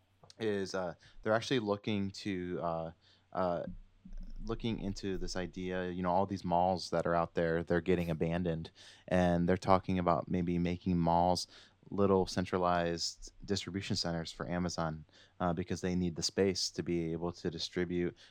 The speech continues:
uh, to meet up with their, you know, two-day shipping and, uh, you know,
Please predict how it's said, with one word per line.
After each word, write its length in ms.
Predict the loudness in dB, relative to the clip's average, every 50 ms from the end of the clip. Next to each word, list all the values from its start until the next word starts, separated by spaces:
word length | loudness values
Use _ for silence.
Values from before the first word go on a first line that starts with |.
| _ _ -2
uh, 160 | -2 -2 -2 -2
to 120 | -4 -4
meet 180 | -2 -2 0 0
up 160 | -2 0 -2
with 140 | -4 -2 2
their, 380 | 4 4 6 6 4 4 0 -4 _ -10
you 120 | -8 -6
know, 220 | -6 -6 -8 -10 -12 -18 _ _ _ _ _
two-day 320 | -4 -2 0 0 0 0
shipping 580 | -2 0 -2 -2 0 0 -4 -2 -2 -2 -2 -2
and, 200 | -2 -2 0 0
uh, 240 | 2 2 2 0 -4 -8 -12 -14 -14 -14 -14 _ _ -20 _ _ _
you 100 | -6 -4
know, 160 | -2 -2 -4